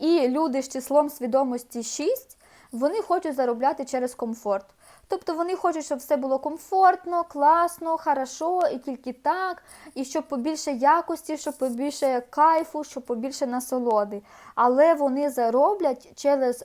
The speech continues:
логіку і інтелект. Тобто, якщо вони будуть пробудовувати логічні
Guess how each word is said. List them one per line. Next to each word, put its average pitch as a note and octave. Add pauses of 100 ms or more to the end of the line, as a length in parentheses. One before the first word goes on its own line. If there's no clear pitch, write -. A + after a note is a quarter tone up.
логіку C4
і B3
інтелект. B3+ (320)
Тобто, A#3 (500)
якщо C4 (880)
вони C#4
будуть D#4
пробудовувати C4+
логічні C#4